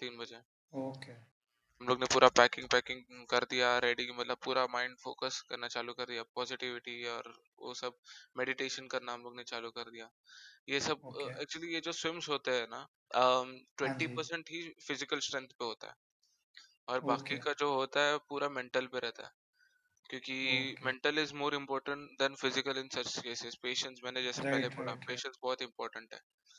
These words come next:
Speaker 2: हाँ जी,
Speaker 1: So,
Speaker 2: हाँ जी।
Speaker 1: literally हम लोग, अ, सब मतलब, अ, भगवान से प्रार्थना कर रहे थे कि भाई एक दिन अच्छा मिल जाए। So, ये इवेंट भी एक बार सक्सेसफुल हो गया।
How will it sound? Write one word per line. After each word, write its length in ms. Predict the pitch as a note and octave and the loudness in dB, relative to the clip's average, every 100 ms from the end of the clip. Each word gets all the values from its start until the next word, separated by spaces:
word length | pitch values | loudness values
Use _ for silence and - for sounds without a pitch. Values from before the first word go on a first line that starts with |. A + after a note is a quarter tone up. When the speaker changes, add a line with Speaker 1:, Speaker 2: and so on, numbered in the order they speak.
| - - _ - | -20 -20 _ -6
Speaker 2:
हाँ 100 | C#3 | -2
जी, 140 | C3 | -2
Speaker 1:
So, 120 | B2+ | -4
Speaker 2:
हाँ 140 | B2+ B2 | -4 -4
जी। 560 | B2 B2 B2 _ B2 B2+ | -6 -8 -12 _ 4 6
Speaker 1:
literally 280 | C#3+ D3 | 4 0
हम 120 | C#3+ C#3 | 0 -2
लोग, 240 | C#3 C3+ C#3 - | -2 -2 -4 0
अ, 360 | C3 B2 A#2 A#2+ _ _ - | 4 4 2 -6 _ _ -4
सब 140 | B2 _ _ A#2+ | -4 _ _ -2
मतलब, 200 | B2+ B2 | 0 0
अ, 520 | _ - A#2+ A#2 A#2 - - | _ -2 0 0 -4 -8 -4
भगवान 280 | B2 B2+ B2+ | 0 0 -2
से 80 | - | -4
प्रार्थना 260 | B2+ B2 C3 | -4 -4 -4
कर 80 | B2+ | -4
रहे 100 | B2 | -6
थे 100 | C3+ | -8
कि 200 | - B2+ | -12 -10
भाई 180 | B2+ B2+ | -8 -8
एक 200 | B2 B2 | -10 -6
दिन 140 | B2+ B2+ | -6 -6
अच्छा 240 | A#2 C#3 | -6 -8
मिल 200 | B2+ A#2+ | -8 -8
जाए। 140 | A#2+ - _ _ _ - - _ | -8 -10 _ _ _ -20 -20 _
So, 60 | C3+ | -10
ये 240 | B2+ C3 | -4 -2
इवेंट 280 | B2+ C3 C3 | -2 -4 -4
भी 100 | C3+ | -4
एक 140 | C3 | -2
बार 160 | B2+ C3+ | -2 -2
सक्सेसफुल 540 | C#3 B2 C#3 C3 C#3+ | -2 -4 -4 -4 -6
हो 180 | C3 C#3+ | -4 -4
गया। 240 | B2 A2+ | -4 -6